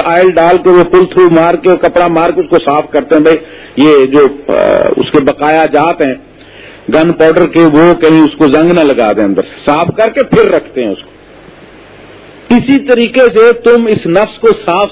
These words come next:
ستھرا کر کے رکھا کرو، ایسا نہ ہو کہ جب ضرورت پڑے تو گولی پھنس جائے، بلکہ یہ عادی ہو چلنے کا اللہ کی راہ پر اور تیری کمانڈ کو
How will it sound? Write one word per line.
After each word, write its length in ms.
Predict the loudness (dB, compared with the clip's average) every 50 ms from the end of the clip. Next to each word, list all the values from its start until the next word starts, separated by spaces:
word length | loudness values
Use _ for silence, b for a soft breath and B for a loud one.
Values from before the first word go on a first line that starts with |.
| -6
ستھرا 300 | -10 -8 -4 -2 -2 -2
کر 260 | -2 0 0 0 0 0
کے 260 | 0 0 0 0 0
رکھا 220 | -2 -2 -4 -4
کرو، 260 | -2 0 2 2 2 2 0 -2 -8 B B B B B B B B B B B
ایسا 380 | -4 -4 -4 -4 -2 -2 -2
نہ 100 | 0 0
ہو 180 | 2 2 2 0
کہ 140 | 2 0 0
جب 220 | 2 2 0 0
ضرورت 560 | 0 0 2 2 4 4 4 2 2 0 0
پڑے 280 | 0 2 2 4 2 2
تو 360 | -2 -6 -16 -10 -4 -2 -2 0
گولی 300 | 2 2 2 2 2 0
پھنس 320 | 0 -2 -4 -4 -4 -4
جائے، 160 | -4 -4 -4 -6 -12 -20 -20 _ _ -20 -20 -20 -20 -20 -20 -20 -20 -20 -20 -20 -20 -20 -20 -20 -20 -20 -20 -20 -20 -20 -20 -20 -20 -20 -20 -20 -16 -8
بلکہ 320 | -4 -2 -2 0 0 2 2
یہ 320 | 2 2 2 2 2 2 0 -2
عادی 460 | -4 -6 -4 -6 -4 -4 -4 -2 -2
ہو 260 | 0 2 2 2 2 0
چلنے 460 | 0 0 0 2 2 2 2 0 0
کا 220 | 0 -2 -2 -2 -4 -8 -16 -20 -20 -20 -20 -20 -20 -20 -20 B B B B B B B B B B B
اللہ 340 | B 0 2 2 2 0 -2
کی 200 | -2 -2 0 0 0
راہ 160 | 0 0 -2
پر 320 | -2 -2 -2 0 0 0 -2 -4 -8 -18 -20 _ _ _ _
اور 160 | 0 0 0
تیری 320 | 0 2 2 2 2 2 0
کمانڈ 520 | 0 -2 0 0 0 0 -2 -2 -4 -4
کو 240 | -2 2 2 2